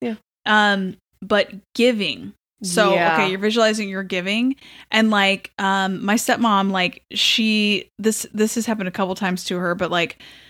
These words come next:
Speaker 2: there was one thing where she was, she gave, she gave something, I don't remember what the fuck it was, okay? Get over it. Don't remember <laughs> what it was. But, so she gave something, and I remember, I made the comment to her. I said, "Oh, well, that's gonna come back to you, like,
Speaker 1: Yeah.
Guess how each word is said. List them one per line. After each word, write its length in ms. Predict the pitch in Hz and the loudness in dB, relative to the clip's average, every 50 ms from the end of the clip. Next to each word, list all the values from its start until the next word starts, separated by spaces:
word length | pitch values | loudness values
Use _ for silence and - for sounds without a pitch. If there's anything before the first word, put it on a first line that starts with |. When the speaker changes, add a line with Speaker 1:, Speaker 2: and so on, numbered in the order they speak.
| _ _ _ _ _ - | _ _ _ _ _ -2
Speaker 2:
there 120 | 208 208 202 | 0 2 2
was 160 | 202 202 214 | 2 0 2
one 240 | 214 220 226 226 214 | 2 2 2 2 2
thing 300 | - 226 208 202 208 202 | 2 0 2 2 2 2
where 240 | 196 196 190 190 185 | 0 0 0 0 0
she 220 | 185 - - 220 202 | 0 0 2 2 0
was, 280 | 202 196 185 - - - - | -2 -2 -4 -4 -8 -4 -2
she 260 | - - - 214 202 | 0 2 2 2 0
gave, 500 | 185 190 208 202 208 214 220 214 214 - - | -2 0 0 2 4 4 2 2 -2 -4 -2
she 160 | - - 233 | -2 0 2
gave 180 | 285 285 302 294 | 2 0 2 2
something, 220 | - 277 254 262 - | 0 2 2 2 2
I 40 | |
don't 100 | 202 208 | 2 2
remember 220 | 226 220 214 214 214 | 4 4 4 2 2
what 100 | 208 202 | 0 -2
the 60 | - | -2
fuck 140 | - 196 202 | -6 -4 -4
it 40 | 196 | -2
was, 320 | 180 160 147 151 165 170 - - | -2 0 0 -2 -2 -6 -8 -12
okay? 360 | - - 165 156 160 175 180 208 - _ _ _ _ _ _ _ _ _ _ _ _ _ _ _ - | -10 -8 -6 -6 -6 -6 -10 -12 -16 _ _ _ _ _ _ _ _ _ _ _ _ _ _ _ -8
Get 140 | - 180 160 | -6 -6 -6
over 220 | 151 151 - 151 | -6 -8 -8 -8
it. 120 | 185 233 - _ _ - - - - _ | -8 -8 -10 _ _ -20 -20 -20 -18 _
Don't 160 | - 214 220 240 | -4 -2 2 2
remember 360 | 262 262 254 247 233 196 240 | 2 4 2 0 0 -2 -2
<laughs> 120 | 240 - | 2 2
what 100 | 254 233 | 2 4
it 120 | 262 247 233 | 2 2 0
was. 500 | - 254 214 202 190 190 208 240 - - - - 359 - - - - - 277 311 - - _ _ - - | 2 2 2 4 4 2 2 0 -8 -6 0 0 0 0 -2 -14 -6 -2 -2 -2 -2 -4 _ _ -8 -2
But, 380 | - 262 254 233 240 220 220 - - - - - | 2 4 4 4 4 2 0 -2 -8 -16 -14 -12
so 200 | 202 - 247 247 | -2 0 0 0
she 160 | 254 - 254 | 2 0 0
gave 180 | 214 254 285 294 | 0 0 0 2
something, 260 | - 262 240 240 233 | 0 0 0 2 2
and 80 | 226 220 | 2 2
I 60 | 220 | 2
remember, 320 | 226 220 226 214 240 - 220 | 2 2 2 0 0 -2 -2
I 60 | 208 | 0
made 220 | 220 226 240 240 | 2 2 2 0
the 40 | 247 | -2
comment 360 | - - 311 381 466 440 330 - | -6 -4 -4 -4 -2 -4 -2 0
to 80 | 254 | 2
her. 60 | 202 | 2
I 60 | 185 196 | 2 2
said, 180 | - 208 196 - | 0 -2 -2 0
"Oh, 140 | 208 254 302 | 0 0 2
well, 200 | 262 233 220 202 | 2 2 2 2
that's 320 | 208 190 208 247 - - | 0 0 -2 -2 -2 -2
gonna 180 | - 262 233 214 | 0 0 0 2
come 200 | - 208 196 202 | 0 0 0 0
back 260 | 185 165 156 175 - | 0 0 -2 -4 -6
to 140 | - - 175 | -8 -8 -8
you, 140 | 156 180 190 | -8 -8 -8
like, 440 | 196 185 - - - - - - - _ _ _ _ | -8 -6 -6 -6 -8 -10 -14 -20 -20 _ _ _ _
Speaker 1:
Yeah. 240 | - 240 247 294 | -4 -2 -2 -2